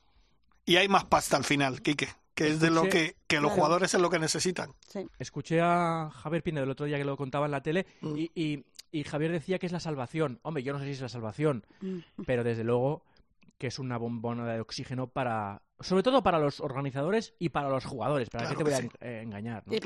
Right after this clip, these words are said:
Speaker 1: Claro.
Speaker 3: los patrocinadores. Y sobre todo para los que juegan en Estados Unidos, que a-, en, con esta pandemia se han dado cuenta que ni pasan por Europa. Porque
Speaker 1: Oye,
Speaker 3: es
Speaker 1: y
Speaker 3: que
Speaker 1: las chicas dentro de diez días, un grande, ¿no?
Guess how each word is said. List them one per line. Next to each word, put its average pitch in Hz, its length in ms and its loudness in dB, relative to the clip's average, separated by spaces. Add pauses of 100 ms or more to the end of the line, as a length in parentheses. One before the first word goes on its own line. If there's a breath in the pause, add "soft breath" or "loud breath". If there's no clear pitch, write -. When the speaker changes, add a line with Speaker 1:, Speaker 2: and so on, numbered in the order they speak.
(100)
Speaker 1:
Claro. 196 40 0
Speaker 3:
los 196 140 -2
patrocinadores. 196 880 -2
Y 208 80 -4
sobre 202 240 -2
todo 226 240 -2
para 247 140 0
los 233 120 -4
que 220 100 -2
juegan 220 340 -2
en 220 60 -4
Estados 220 340 -2
Unidos, 226 420 -2
que 185 300 -6
a-, - 260 -8
en, 185 200 -4
con 196 120 -4
esta 202 220 -4
pandemia 208 400 -2
se 208 100 -4
han 202 60 -4
dado 202 140 -2
cuenta 208 340 -4
que 190 180 -4
ni 185 160 0
pasan 196 380 -4
por 180 120 -4
Europa. 180 460 -4
Porque 170 280 -6
Speaker 1:
Oye, 180 160 4
Speaker 3:
es 190 40 8
Speaker 1:
y 180 40 6
Speaker 3:
que 170 40 2
Speaker 1:
las 160 140 4
chicas 240 320 2
dentro 196 280 4
de 175 140 4
diez 190 240 4
días, 247 320 2
un 196 80 2
grande, 214 320 4
¿no? 214 160 0